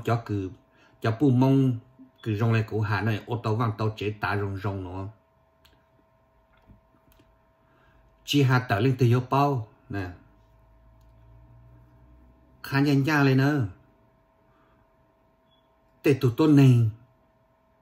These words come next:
Dù bao bao giờ sáng tàn chơi chỉ chỉ ra. Nó nè, ô, rong lên đỡ nữa nè. Nhà trước khá nhanh ra nó cơ.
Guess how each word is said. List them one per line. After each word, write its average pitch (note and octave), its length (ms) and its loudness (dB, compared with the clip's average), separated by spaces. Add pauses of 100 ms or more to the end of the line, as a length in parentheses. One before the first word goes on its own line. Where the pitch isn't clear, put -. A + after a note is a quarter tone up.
(680)
Dù B2 240 4
bao D#3 200 -2
bao D#3+ 160 4
giờ B2+ 120 6
sáng B2+ 260 -2
tàn A2 160 0
chơi A#2+ 160 0
chỉ G2+ 160 -10
chỉ - 240 -14
ra. A#2+ 340 0 (960)
Nó A2+ 340 0
nè, B2 100 0
ô, A#2+ 760 2
rong A2+ 180 0
lên A2 160 2
đỡ G2 180 -4
nữa G#2 180 -4
nè. F2+ 60 -10 (840)
Nhà A#2 180 -4
trước B2+ 200 0
khá G#2+ 120 -6
nhanh G#2+ 140 -4
ra G#2+ 100 -2
nó G2+ 80 -6
cơ. G2+ 260 -10